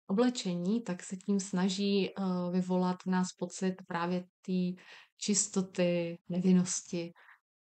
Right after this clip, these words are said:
a, a, a tak dále. Eh, čistota, nevinnost u politiků. Tak, eh, černá barva. Eh,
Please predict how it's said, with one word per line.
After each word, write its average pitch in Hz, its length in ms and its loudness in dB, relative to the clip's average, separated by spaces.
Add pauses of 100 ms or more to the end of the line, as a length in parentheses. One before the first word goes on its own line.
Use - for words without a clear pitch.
(260)
a, 175 300 -2
a, 175 340 -2
a 170 160 -10
tak 175 160 -6
dále. 165 400 -6 (720)
Eh, 180 300 -8
čistota, 175 600 -6 (320)
nevinnost 175 680 -8
u 196 60 -20
politiků. 175 680 -10 (760)
Tak, 170 240 -4 (100)
eh, 185 560 -4 (140)
černá 220 420 0
barva. 185 500 0 (460)
Eh, 185 540 -2